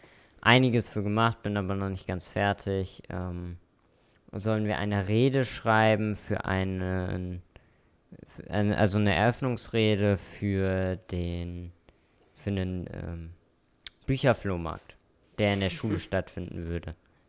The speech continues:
Speaker 1: Soll-, also sollen wir quasi eine Rede schreiben und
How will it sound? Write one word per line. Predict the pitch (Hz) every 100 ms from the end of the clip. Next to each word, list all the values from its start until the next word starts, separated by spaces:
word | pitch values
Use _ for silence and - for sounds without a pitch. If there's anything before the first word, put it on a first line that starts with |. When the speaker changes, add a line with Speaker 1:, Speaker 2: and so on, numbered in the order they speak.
| -
Speaker 1:
Soll-, | 98 98 90
also | 92 92 98
sollen | 87 101
wir | 98
quasi | - 98 90
eine | 95
Rede | 131 147 127 123 - - _ _ _ _
schreiben | - - 139 143 139 143 139
und | 107 113